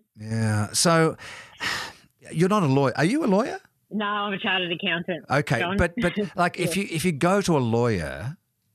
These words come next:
Speaker 1: and you say, "These are my wishes," you know, it, it still could be contested, yeah?
Speaker 2: Oh, look, absolutely, which is, again, why I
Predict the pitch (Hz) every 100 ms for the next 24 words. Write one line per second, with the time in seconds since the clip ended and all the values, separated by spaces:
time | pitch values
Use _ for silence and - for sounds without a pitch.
0 | _ _ 113 113 113 113 - 113 98 117
1 | 156 151 127 110 98 117 - 85 65 104
2 | - - _ _ _ 135 135 135 139 143
3 | 143 - 185 165 131 131 139 127 170 180
4 | - 92 147 226 _ _ - - 233 208
5 | 214 208 - 208 - 180 180 165 170 156
6 | 170 185 175 156 180 175 156